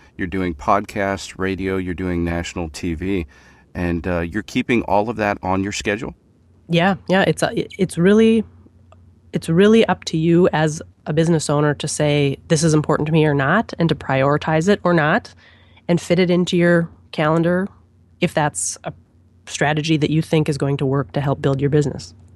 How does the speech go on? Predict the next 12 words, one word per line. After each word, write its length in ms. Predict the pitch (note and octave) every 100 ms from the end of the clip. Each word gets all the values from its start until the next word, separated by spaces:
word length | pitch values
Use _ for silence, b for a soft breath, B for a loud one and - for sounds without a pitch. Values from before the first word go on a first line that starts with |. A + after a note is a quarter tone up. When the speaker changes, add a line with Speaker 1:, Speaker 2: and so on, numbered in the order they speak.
| - - - - -
Speaker 1:
Well, 80 |
tell 260 | E3 G#3+ A#3
us 120 | A#3
the 80 | A#2+
first 420 | - - G#2+ -
time 420 | - G#2+ F#2 F2 D#2+
you 140 | F#2
actually 300 | E2+ E2 F#2
got 260 | D#2+ F2 D#2
that 200 | E2+ D#2+
media 400 | E2+ E2 E2 D#2+
appearance. 680 | D2 - F2 D#2 - -